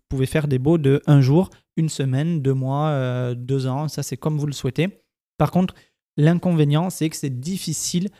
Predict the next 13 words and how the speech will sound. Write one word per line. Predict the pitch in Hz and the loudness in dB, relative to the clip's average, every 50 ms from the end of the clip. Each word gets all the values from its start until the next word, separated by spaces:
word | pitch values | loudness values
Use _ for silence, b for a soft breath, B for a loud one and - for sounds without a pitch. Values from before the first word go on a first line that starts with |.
| b b b _ _ _ | b b b _ _ _
euh, | - 147 151 151 147 143 143 143 139 135 131 131 131 131 131 127 127 123 123 123 123 127 123 - | -4 -2 0 0 0 0 0 0 0 0 -2 -2 -2 -2 -2 -2 -2 -4 -4 -4 -4 -6 -6 -2
pour, | - - 180 175 170 | 0 0 2 2 2
euh, | 160 147 143 135 | 2 2 2 0
ben, | 131 131 127 | 0 -2 -4
justement | 127 135 - - 156 156 165 180 175 b b b b _ _ - | -4 -6 -6 -4 -4 -2 -2 -4 -6 b b b b _ _ 0
dégager | 165 170 160 165 156 139 160 175 | 0 2 2 2 2 2 0 0
une | 175 151 127 | 0 -2 -4
trésorerie | - _ - - 170 156 151 160 143 160 165 | -6 _ -6 -2 -2 0 2 0 2 2 0
importante. | 160 143 - - - - - 180 190 - - | 0 2 2 0 -2 0 0 0 0 -2 -6
Il | _ _ _ _ _ _ _ _ - | _ _ _ _ _ _ _ _ -6
faudrait | 123 131 135 143 | -4 -2 -2 -2
vraiment | 123 123 135 143 160 151 | -2 -2 -2 -2 -2 -2
avoir | 135 139 151 139 | 0 -2 -2 -2